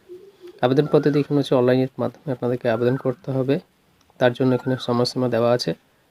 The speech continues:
উনিশে এপ্রিল দু হাজার চব্বিশ সালের মধ্যে আবেদনপত্র জমা করতে হবে অনলাইনের মাধ্যমে। এরপরে বিজ্ঞপ্তি রয়েছে রাজ্যের এনসিবিতে নিয়োগের বিজ্ঞপ্তি জারি করেছে, যার বেতন রয়েছে চৌত্রিশ হাজার আটশো টাকা। নিয়োগকারী সংস্থার নাম এখানে রয়েছে এনসিবি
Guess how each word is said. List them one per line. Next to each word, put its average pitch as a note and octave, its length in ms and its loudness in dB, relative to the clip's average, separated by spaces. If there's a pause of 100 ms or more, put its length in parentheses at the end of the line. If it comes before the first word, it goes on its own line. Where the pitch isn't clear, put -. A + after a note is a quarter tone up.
(180)
উনিশে C#3+ 320 4
এপ্রিল C#3+ 280 -2
দু - 100 -10
হাজার B2+ 280 -4
চব্বিশ A#2+ 320 -4
সালের B2+ 280 0
মধ্যে A#2 280 -6
আবেদনপত্র A#2+ 540 -4
জমা A#2+ 280 -6
করতে - 260 -8
হবে C3+ 200 -6
অনলাইনের A#2+ 520 0
মাধ্যমে। A#2+ 420 -2 (680)
এরপরে D3 340 0
বিজ্ঞপ্তি C#3+ 360 -2
রয়েছে C#3 240 -2
রাজ্যের B2 340 -4 (100)
এনসিবিতে C#3 520 -2 (140)
নিয়োগের B2 340 -4
বিজ্ঞপ্তি B2 380 -6
জারি A#2 220 0
করেছে, B2+ 340 -6
যার A#2+ 180 -2
বেতন B2 300 -2
রয়েছে B2+ 220 -4 (100)
চৌত্রিশ B2 380 -4
হাজার B2 220 -2 (120)
আটশো - 280 -6
টাকা। A2 200 -4 (960)
নিয়োগকারী C3+ 360 4
সংস্থার C#3+ 360 0
নাম C3+ 100 4
এখানে C#3+ 220 -2
রয়েছে B2+ 300 0 (160)
এনসিবি C3 580 2